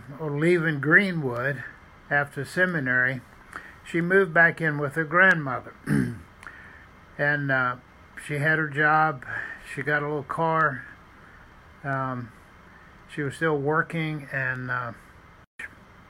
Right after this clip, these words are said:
and she, uh, she was really growing in the Lord, reading the scriptures. And, uh,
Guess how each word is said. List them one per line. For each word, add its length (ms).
and 240
she, 400
uh, 300
she 100
was 160
really 240
growing 640
in 120
the 100
Lord, 440
reading 400
the 80
scriptures. 680
And, 340
uh, 260